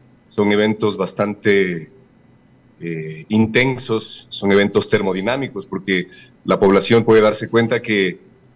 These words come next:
eh, justo cuando se han presentado eventos muy intensos, tuvimos o se han tenido mañanas muy soleadas, entonces, eh, se tiene mucha energía durante el día, y esa energía, sumado al, al calentamiento del océano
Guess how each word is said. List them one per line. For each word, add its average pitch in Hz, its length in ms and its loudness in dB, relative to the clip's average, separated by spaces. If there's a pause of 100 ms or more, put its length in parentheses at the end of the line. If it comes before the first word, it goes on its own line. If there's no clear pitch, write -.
eh, 90 220 -6
justo 127 340 0
cuando 113 320 -2
se 101 140 -10
han 95 80 -10
presentado 104 500 2
eventos 110 400 2
muy 110 160 4
intensos, 110 840 -2
tuvimos 101 580 2
o 90 80 -4
se - 140 0
han 85 80 0
tenido 98 480 4 (340)
mañanas 110 460 0
muy 117 160 -4
soleadas, 104 560 -2
entonces, 87 640 -6 (320)
eh, 76 320 -10
se 90 180 0
tiene 113 240 4
mucha 120 300 0
energía 107 540 0
durante 98 340 0
el 92 140 0
día, 104 400 2 (100)
y 87 120 -4
esa 95 160 -2
energía, 95 540 -2 (420)
sumado 101 600 -4
al, 87 140 -10 (600)
al 92 180 -2
calentamiento 95 720 -2
del 98 140 0
océano 101 540 -2